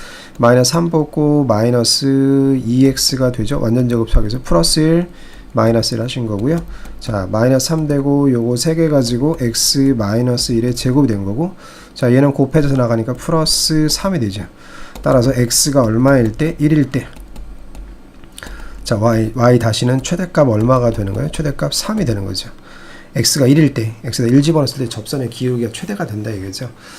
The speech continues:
그러면 접-, 점이 뭐가 되는 거예요? x가 일일, 일인 점이니까 x가 일일 때 최대가 되는 거예요. x가 일을 집어넣으면 여기다 마이너스 일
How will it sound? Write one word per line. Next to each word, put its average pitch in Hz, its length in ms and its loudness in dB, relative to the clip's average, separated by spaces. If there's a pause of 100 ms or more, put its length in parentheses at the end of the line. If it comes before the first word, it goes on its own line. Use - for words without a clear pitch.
(220)
그러면 135 280 4
접-, 131 320 0
점이 151 380 4
뭐가 117 360 2
되는 101 200 -6
거예요? 95 160 -8
x가 127 300 -2
일일, 156 360 2
일인 170 280 0
점이니까 107 560 -4
x가 120 300 -4
일일 175 400 0
때 190 280 2 (100)
최대가 151 280 -4
되는 98 140 -6
거예요. 123 160 -12
x가 135 260 -8
일을 131 180 0
집어넣으면 127 580 0 (540)
여기다 113 140 0
마이너스 120 580 2
일 147 200 4